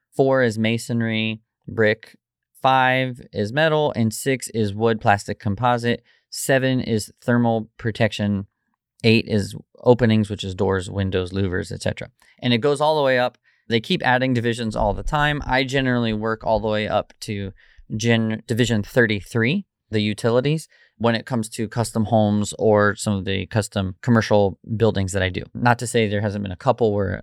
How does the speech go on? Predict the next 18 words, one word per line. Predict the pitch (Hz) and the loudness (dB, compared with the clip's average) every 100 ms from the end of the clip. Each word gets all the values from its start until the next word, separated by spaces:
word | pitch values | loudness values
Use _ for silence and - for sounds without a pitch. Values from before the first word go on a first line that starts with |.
| - | -4
one | 110 104 | 0 2
of | 95 | 0
the | |
later | 98 107 107 | 0 2 2
divisions, | 98 101 101 98 107 | 2 0 0 -2 -4
which | - | -4
gets | - - | -2 -2
more | 107 104 95 | 0 2 2
into | 92 - | -2 -8
specific | - - 101 - - 95 - _ - 107 | -8 -2 -2 -2 -4 -6 -10 _ -12 -6
building | 101 107 117 | 2 4 4
types | 120 131 120 - | 2 2 0 -4
in | 127 | -4
a | |
way, | 127 135 - _ _ _ - - | -2 -2 -4 _ _ _ -16 2
I've | 113 98 | 2 4
used | 101 92 | 0 0
those. | 65 - | -4 -6